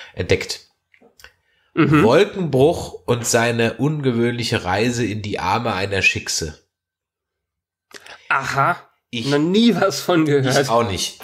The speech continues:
Speaker 1: Ich auch nicht. Ist neu bei Netflix, ist ein deutsch-schweizer Film und ich stehe ja auf so jiddischen Humor.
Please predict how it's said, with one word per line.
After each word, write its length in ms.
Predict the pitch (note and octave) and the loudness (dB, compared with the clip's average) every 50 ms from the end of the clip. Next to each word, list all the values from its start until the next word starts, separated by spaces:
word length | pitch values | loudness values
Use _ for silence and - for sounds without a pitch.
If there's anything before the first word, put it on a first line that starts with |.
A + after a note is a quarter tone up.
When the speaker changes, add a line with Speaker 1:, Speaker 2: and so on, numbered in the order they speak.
| - | -8
Speaker 1:
Ich 220 | - A2+ - - - | -6 -6 -4 -4 -4
auch 140 | G#2 A2 G#2 | -2 -2 -2
nicht. 360 | G2 F#2 - - - - - | -2 -4 -6 -6 -10 -10 -6
Ist 180 | A2+ A2 - | -6 -4 -4
neu 240 | A#2 A#2 B2 C#3 C#3+ | -2 0 0 2 2
bei 180 | B2+ C3 A#2+ A#2 | 4 2 2 2
Netflix, 760 | A#2+ B2+ B2 - - D#3+ E3 E3+ - - - - - - _ - | 2 0 -2 -2 -2 -2 -2 -2 -2 -6 -8 -8 -10 -16 _ -6
ist 200 | A#2+ A#2 A2+ - | -4 -4 -4 -4
ein 340 | A#2 A#2 A2+ A2+ A2 - - _ _ - | -6 -6 -8 -8 -10 -12 -14 _ _ 0
deutsch-schweizer 920 | A#2 A2+ B2+ C3+ B2 - - - - - A#2 A2+ A#2+ A#2 - - G#2+ F#2+ | 2 4 4 2 2 2 -2 -2 -2 -4 -2 -2 -4 -2 -2 -2 -2 -2
Film 400 | - - A#2+ C3 D3+ D3+ F3 - - - - - - - _ | 0 0 0 2 0 0 -2 -10 -16 -20 -20 -20 -20 -20 _
und 160 | - A2+ A#2+ B2 | -8 -8 -8 -6
ich 180 | A#2+ - - - | -6 -4 0 2
stehe 420 | - - - - C#3 E3+ F3+ C#3 | 2 2 2 2 0 2 2 2
ja 300 | G2+ F#2 F#2+ G2+ G#2+ - | 2 2 2 2 2 0
auf 220 | D#2 A2 A2+ - | 0 -2 -2 -2
so 160 | - - A#2+ A2+ | -2 -2 0 0
jiddischen 800 | G#2 G2 F2+ F2+ G#2 C3 C#3 C#3 D3+ C#3+ - - C3+ C3 B2 A2+ | 0 -2 -2 -2 -2 -2 -2 0 0 0 0 -2 -2 -4 -6 -4
Humor. 680 | A#2 A#2 A2 G#2 G#2 G2+ G2 G2 F#2 E2 D2 - - | -4 -4 -4 -4 -6 -4 -2 -2 -2 -2 -4 -10 -16